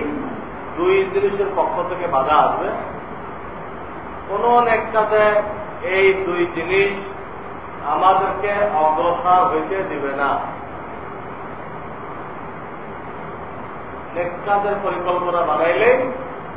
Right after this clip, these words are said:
তারা ভেটো দিবে, নানান সমস্যা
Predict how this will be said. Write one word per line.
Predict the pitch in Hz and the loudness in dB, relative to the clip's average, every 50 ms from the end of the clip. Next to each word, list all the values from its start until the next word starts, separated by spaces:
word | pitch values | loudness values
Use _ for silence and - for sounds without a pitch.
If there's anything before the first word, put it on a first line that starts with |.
| - - - - - - - - - - - - - - - - - - | -10 -12 -12 -12 -12 -12 -12 -12 -12 -12 -12 -12 -12 -12 -12 -12 -10 -4
তারা | 175 185 208 214 | -2 2 4 4
ভেটো | 208 208 180 - 208 208 | 4 4 2 4 4 2
দিবে, | - - - - - - - - - - - - - - - - - - - - - - - - - - - - - - - - - - | 2 2 -2 -4 -6 -6 -8 -10 -10 -10 -10 -10 -12 -12 -12 -12 -12 -12 -12 -12 -12 -10 -10 -10 -10 -10 -12 -10 -10 -10 -10 -10 -10 -4
নানান | 160 165 185 196 208 214 214 220 220 - | -2 0 2 4 6 8 8 8 6 4
সমস্যা | 175 180 196 202 202 202 - - 226 | 2 4 4 4 4 2 0 4 4